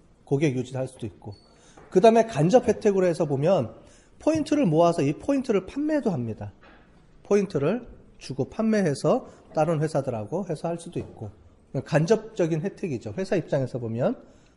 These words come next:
포인트 누적된 걸 팔거든요. 다른 회사들한테도.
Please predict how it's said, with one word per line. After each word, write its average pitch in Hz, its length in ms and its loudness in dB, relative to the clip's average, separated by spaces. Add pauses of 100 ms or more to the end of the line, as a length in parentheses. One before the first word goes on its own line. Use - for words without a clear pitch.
(140)
포인트 254 220 -2
누적된 151 440 -2
걸 139 180 -4
팔거든요. 170 580 -2
다른 160 260 -2
회사들한테도. 117 920 -8